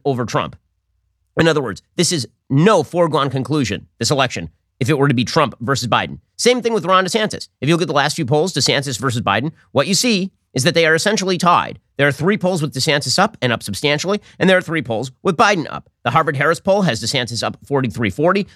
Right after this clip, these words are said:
Wall Street Journal poll has DeSantis up forty-eight forty-five. The A B C News Washington Post poll has four, has him up forty-four thirty-eight. The Yahoo News poll, again, a very pro-Biden poll, has Biden up forty-five forty-two.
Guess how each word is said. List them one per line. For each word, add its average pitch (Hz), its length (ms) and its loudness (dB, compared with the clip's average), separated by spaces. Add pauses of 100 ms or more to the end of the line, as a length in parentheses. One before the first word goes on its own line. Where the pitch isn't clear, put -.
(140)
Wall 107 100 0
Street 131 160 -2
Journal 156 220 2
poll 165 180 2
has 135 180 -4
DeSantis 123 300 -4
up 117 100 -4
forty-eight 135 440 -2
forty-five. 127 580 0 (200)
The 123 100 0
A 131 60 0
B 131 100 0
C 151 100 0
News 135 180 2
Washington 117 420 -2
Post 165 260 0
poll 170 160 4
has 135 180 -2
four, 139 160 -2
has 113 180 -2
him 113 80 -2
up - 120 -6
forty-four 127 440 0
thirty-eight. 123 480 0 (220)
The 120 80 -2
Yahoo 151 240 4
News 233 180 0
poll, 180 200 2
again, 117 240 0
a 123 40 2
very 110 280 0
pro-Biden 117 360 2
poll, 151 240 2 (200)
has 123 100 0
Biden 143 300 2
up - 120 -6 (140)
forty-five 143 540 0 (160)
forty-two. 143 520 0